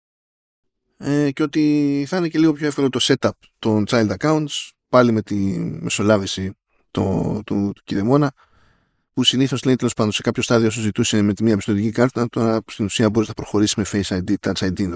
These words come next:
και να γίνουν στα, οκ. Αυτό για να καταλάβετε, μιας και είπα για πολιτικές πιέσεις και τα λοιπά, γίνεται μια προσπάθεια,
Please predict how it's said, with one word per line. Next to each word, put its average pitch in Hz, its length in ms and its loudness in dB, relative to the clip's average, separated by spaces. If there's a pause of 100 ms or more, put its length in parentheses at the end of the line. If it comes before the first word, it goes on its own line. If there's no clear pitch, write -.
(100)
και - 120 -4
να 95 80 2
γίνουν 98 380 0
στα, - 200 -6 (100)
οκ. 107 160 0 (1400)
Αυτό 120 280 0
για 202 120 4
να 165 320 -2
καταλάβετε, 127 720 2 (260)
μιας 120 240 4
και 127 100 0
είπα 117 140 2
για 107 120 2
πολιτικές 104 420 0
πιέσεις 110 260 2
και - 80 -6
τα 104 100 -2
λοιπά, 104 260 -4
γίνεται 160 300 0
μια 160 200 0
προσπάθεια, 123 640 2